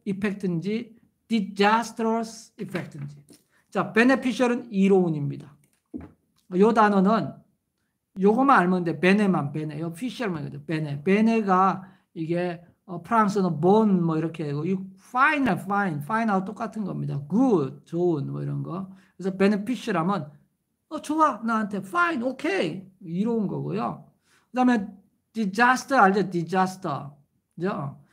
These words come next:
이게 재앙이죠, 재앙. 그 뒤에는 트롤스 뭐, 이 형용사니까 앞에 디자스만 하면 돼, 디자.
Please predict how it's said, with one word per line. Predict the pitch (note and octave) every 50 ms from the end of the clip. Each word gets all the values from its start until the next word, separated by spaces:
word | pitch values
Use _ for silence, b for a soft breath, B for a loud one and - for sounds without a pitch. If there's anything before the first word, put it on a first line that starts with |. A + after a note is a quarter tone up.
| b b b
이게 | C4 C4 -
재앙이죠, | - - A3+ B3 C4 C#4 C#4 B3+ A3 F#3 G#3 A3 F#3+
재앙. | F3+ E3+ D#3+ D3+ C#3 C3+ C#3 C#3+ - _ _ _ _ _ _ _ _
그 | - C4+ B3
뒤에는 | - A3 B3+ B3+ A#3+ B3 A#3+
트롤스 | - - - C#4+ C4+ A3+ F#3+ - -
뭐, | A3 G#3 G3+
이 | G3+ G3
형용사니까 | F#3 G#3+ B3 A#3+ A#3 A3 G3 G3+ E3+ D#3+ D3+ C#3+ D3 D3 D3 C#3+ - - - _
앞에 | - G3+ G3 A#3 A3 F#3 - - - _
디자스만 | F#3 F#3 F#3 - A#3 G3+ G3 G3 - - A3+ G#3 E3 C#3+
하면 | D3 C#3+
돼, | C#3+
디자. | - F3 E3+ E3+ F3+ D3+ C#3+ -